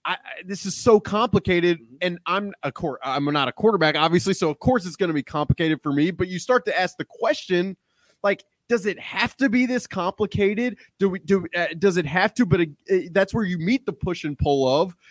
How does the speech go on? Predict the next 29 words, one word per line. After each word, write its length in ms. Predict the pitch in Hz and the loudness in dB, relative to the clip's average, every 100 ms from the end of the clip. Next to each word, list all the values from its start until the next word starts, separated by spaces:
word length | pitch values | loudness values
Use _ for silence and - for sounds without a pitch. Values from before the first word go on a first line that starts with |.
| - _ _ | -20 _ _
you 100 | 131 | -2
want 240 | 143 202 202 | 4 2 2
the 80 | |
ball 240 | 160 165 190 | 4 8 8
to 80 | 170 | 6
get 240 | 147 196 | 4 2
to 80 | 190 | 2
your 140 | 180 | 0
skill 320 | 170 - 208 | 0 6 6
players. 340 | - 151 120 113 | 6 2 2 0
When 160 | 147 | 0
you 140 | 156 135 | 4 4
have 280 | 160 214 160 | 6 4 2
Justin 400 | 123 156 - 147 | 0 0 2 0
Jefferson, 520 | 131 143 156 175 165 | 2 0 0 0 0
Jordan 300 | 131 147 147 | 2 4 4
Addison, 520 | 135 147 151 156 147 - _ | 2 0 -2 -2 -2 -2 _
and 100 | - | -12
T 160 | - 185 | -8 -4
J 160 | 156 135 | 0 0
Hockenson, 680 | 156 220 190 147 143 147 | 2 2 2 0 -2 -2
like 180 | 156 143 | -2 -2
they 140 | - 127 | -2 4
did 200 | 160 185 | 4 4
last 300 | 175 170 135 | 2 0 -2
weekend 340 | 135 156 139 | -4 0 0
against 340 | 123 151 180 | 0 -2 -4
the 80 | 160 | -4
Lions, 520 | 127 107 107 127 156 | -2 -2 -2 -4 -6